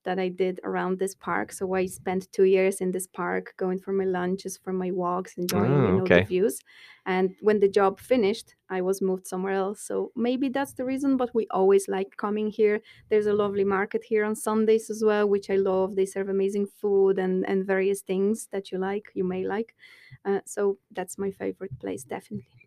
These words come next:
Speaker 2: Brilliant. Yeah, we're actually, for anybody listening, this office is, is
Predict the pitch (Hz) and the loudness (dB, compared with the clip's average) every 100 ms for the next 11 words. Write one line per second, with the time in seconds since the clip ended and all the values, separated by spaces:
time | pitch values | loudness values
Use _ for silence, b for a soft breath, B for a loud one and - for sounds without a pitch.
0 | _ 98 95 82 - - B B B 107 | _ 6 6 4 -2 -16 B B B 10
1 | 110 110 - 107 95 101 110 107 104 98 | 10 10 8 8 8 6 6 8 8 8
2 | 98 95 87 82 104 95 - 90 92 82 | 8 6 6 6 6 6 6 4 4 0
3 | - - 71 - | -6 -2 0 0